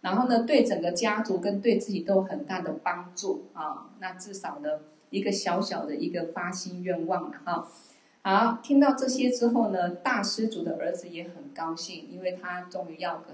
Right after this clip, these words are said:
孩子了啊。为了保养妻子的身体，让她身心都很舒服啊，胎教嘛，胎教要好，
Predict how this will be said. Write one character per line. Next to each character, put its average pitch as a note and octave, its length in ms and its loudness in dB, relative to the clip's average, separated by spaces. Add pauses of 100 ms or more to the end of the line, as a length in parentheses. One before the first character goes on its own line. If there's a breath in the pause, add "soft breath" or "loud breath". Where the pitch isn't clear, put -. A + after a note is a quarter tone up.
孩 D3+ 160 -12
子 D#3 180 -12
了 - 180 -8 (160)
啊。 - 340 -6 (420 loud breath)
为 D4+ 120 10
了 B3+ 160 8
保 G#3+ 220 2
养 G#3 240 -2
妻 A#3+ 200 -4
子 A3+ 120 -6
的 E3+ 100 -2
身 G3+ 320 -2
体， E3 160 -4
让 G#3 180 -2
她 G3+ 160 -2
身 G#3 360 0
心 G#3 320 -4
都 G3 200 6
很 F#3+ 180 -4
舒 F#3 340 -2
服 E3 500 -2
啊， D#3 260 -8
胎 F#3+ 220 -4
教 F3+ 280 -4
嘛， - 220 -14
胎 F3+ 160 -6
教 F#3 160 -2
要 - 200 -2
好， - 260 -6